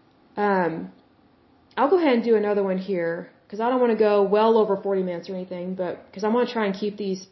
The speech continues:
short and sweet and quaint so as to not overload anybody's mind with this. So number four says, "Are all employers required to pay minimum wage?" The answer is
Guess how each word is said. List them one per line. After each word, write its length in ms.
short 400
and 120
sweet 340
and 100
quaint 400
so 220
as 160
to 60
not 200
overload 640
anybody's 460
mind 320
with 160
this. 260
So 320
number 220
four 340
says, 640
"Are 240
all 380
employers 580
required 560
to 60
pay 300
minimum 360
wage?" 480
The 180
answer 280
is 300